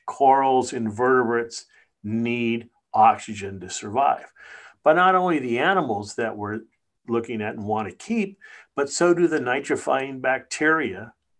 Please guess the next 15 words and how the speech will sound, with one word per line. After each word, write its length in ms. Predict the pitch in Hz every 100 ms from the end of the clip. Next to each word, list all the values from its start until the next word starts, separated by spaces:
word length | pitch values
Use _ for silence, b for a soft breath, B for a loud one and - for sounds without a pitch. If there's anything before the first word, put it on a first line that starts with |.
| -
and 140 | 131
the 60 | 139
sludge 380 | - 147 175 147
removing 480 | 117 104 101 90
bacteria. 560 | 92 98 - - 55 - 104
They 380 | 104 110 127 135
need 320 | 117 104 101 - -
oxygen. 420 | 107 - 98 - _ _ _ _ _ _ b b b b b b
And 180 | - 117
one 220 | 131 160
thing 420 | 160 165 156 151 - _ _ _ _
you 100 | 135
need 220 | 127 123
to 60 | 120
realize 760 | 117 143 147 104 101 110 110